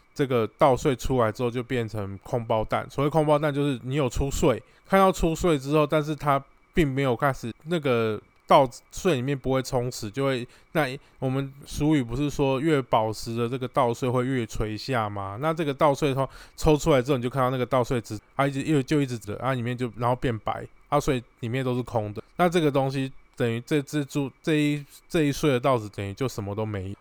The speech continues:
哦，那胡麻叶枯病也会造成这样的一个情况。那以前因为没有抗胡麻叶枯病的品种，所以你要管理胡麻叶枯病，基本上百分之九十九都是靠施药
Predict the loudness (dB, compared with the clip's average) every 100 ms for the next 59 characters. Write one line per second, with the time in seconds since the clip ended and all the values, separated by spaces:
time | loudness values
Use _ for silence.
0 | -10 -8 -2 -2 -2 _ -20 -2 2 4
1 | 4 2 0 0 0 0 0 2 0 0
2 | -2 -2 0 -2 -2 -4 -4 -6 -2 2
3 | 2 0 -2 0 0 0 0 0 2 0
4 | 0 2 0 -2 -10 -14 -2 2 2 0
5 | -6 -12 _ -6 0 2 2 0 -2 2
6 | 2 2 2 0 -4 -6 -2 -2 0 -2
7 | -4 -8 -14 -2 2 2 0 _ -8 0
8 | 2 2 0 0 0 -2 -2 -2 0 0
9 | 0 -2 0 -2 -2 -2 -2 -4 -6 -2
10 | -2 -2 -4 -4 -4 -4 -4 -2 -2 -2
11 | -10 -12 -6 -4 0 0 0